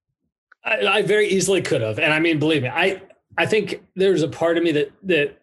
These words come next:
I certainly enjoyed the Phillies. I mean, Dalton and Kruk and Dykstra and, like, I mean,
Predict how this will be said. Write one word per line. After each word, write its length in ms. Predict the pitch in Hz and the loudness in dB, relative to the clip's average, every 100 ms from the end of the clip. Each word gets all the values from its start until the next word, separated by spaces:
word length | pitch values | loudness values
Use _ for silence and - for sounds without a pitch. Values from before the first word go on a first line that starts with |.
| - | -4
I 100 | 156 | -2
certainly 340 | - 202 120 | 0 0 0
enjoyed 420 | 110 107 123 123 | -2 0 2 2
the 220 | - - 123 | -2 -8 -6
Phillies. 380 | - 123 107 131 | 0 0 2 0
I 60 | |
mean, 180 | 120 107 - | 0 -2 -2
Dalton 400 | 120 131 - 107 | 0 0 -2 -4
and 100 | 107 | -4
Kruk 440 | - 151 131 120 | -2 0 0 -2
and 180 | 104 98 | -8 -2
Dykstra 640 | 147 147 - - 131 117 | 0 0 -2 0 2 2
and, 140 | 107 110 | -2 -6
like, 240 | 107 - _ - | -8 -10 _ -12
I 60 | 151 | -6
mean, 280 | 113 107 | -6 -8